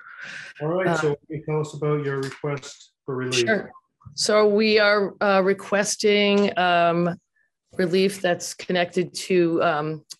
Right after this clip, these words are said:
Speaker 2: building a new back porch. Uh, our existing back porch needs to be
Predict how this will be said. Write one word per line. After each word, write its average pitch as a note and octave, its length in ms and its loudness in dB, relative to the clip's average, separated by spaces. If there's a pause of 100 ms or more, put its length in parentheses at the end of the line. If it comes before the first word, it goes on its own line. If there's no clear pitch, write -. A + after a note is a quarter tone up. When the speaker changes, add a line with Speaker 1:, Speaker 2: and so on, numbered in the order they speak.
(120)
Speaker 2:
building F3+ 240 0
a - 20 0
new F3+ 120 0
back F3+ 260 -4
porch. F3 520 -2 (600)
Uh, D#3 520 -4 (180)
our D3+ 280 -6
existing E3+ 540 -6
back D#3 260 -4
porch E3+ 500 -4
needs D#3+ 320 -12
to - 80 -14
be D#3 420 -2